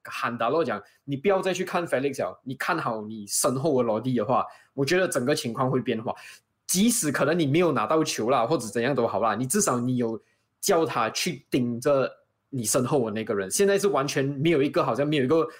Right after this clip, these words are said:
vocal 在后面喊话。Maguire 自己已经，自己的防守已经顾不来了，我还要去指挥这些东西，那我根本没有时间。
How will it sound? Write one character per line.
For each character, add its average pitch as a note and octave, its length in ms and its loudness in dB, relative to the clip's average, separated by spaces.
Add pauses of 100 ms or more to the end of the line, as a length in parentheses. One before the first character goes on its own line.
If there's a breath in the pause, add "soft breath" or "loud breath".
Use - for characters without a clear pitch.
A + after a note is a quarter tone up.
(100 loud breath)
vocal C#3 380 2
在 D#3 100 2
后 C#3+ 140 -2
面 C#3+ 140 0
喊 G#2 340 -2
话。 G2 240 -2 (260 loud breath)
Maguire D#3+ 480 2
自 G3+ 120 -4
己 A#2 360 -10
已 C3+ 60 -8
经， C3+ 320 -6 (260)
自 - 140 0
己 C#3 140 -2
的 C#3 100 4
防 C#3 180 0
守 D3+ 120 0
已 A#2 40 -4
经 B2 140 -6
顾 C#3 100 -4
不 C#3 180 -2
来 G#2+ 120 2
了， G2 280 -2
我 C3+ 160 2
还 - 120 0
要 D#3+ 120 4
去 G3+ 160 -4
指 B2 220 -4
挥 C3 200 -2
这 D3 100 0
些 C3+ 60 2
东 A#2 160 -6
西， A#2 120 -10
那 C3 120 -4
我 B2 160 -6
根 B2+ 200 -2
本 A#2+ 100 -6
没 B2 100 -4
有 C3 120 -2
时 A2+ 160 -10
间。 G#2 220 -8